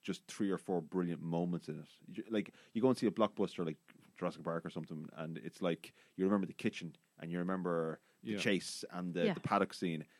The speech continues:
Speaker 1: That's, Bridesmaids is very much like that. Like, there's the, there's the, the plane, the dress fitting, the engagement party at the start, and they're probably, they're the three big ones, right?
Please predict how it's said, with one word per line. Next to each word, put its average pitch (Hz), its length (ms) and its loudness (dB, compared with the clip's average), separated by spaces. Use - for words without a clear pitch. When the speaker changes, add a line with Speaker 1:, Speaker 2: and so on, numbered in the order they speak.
Speaker 1:
That's, 113 200 0
Bridesmaids 113 640 4
is 85 60 -8
very 95 200 4
much 90 180 0
like 85 100 -4
that. 87 180 -2
Like, 85 100 -8
there's 85 180 -4
the, 87 240 4
there's 87 240 0
the, 80 380 0
the 87 60 -10
plane, 107 480 0
the - 60 -6
dress 90 280 0
fitting, 82 400 -2
the 90 100 2
engagement 87 460 0
party 85 320 -2
at 78 80 -4
the - 80 -20
start, 85 440 0
and 85 460 -2
they're 123 120 2
probably, 120 360 -2
they're 117 120 0
the 135 80 -2
three 131 200 -2
big 95 180 2
ones, 90 280 -2
right? 57 180 -4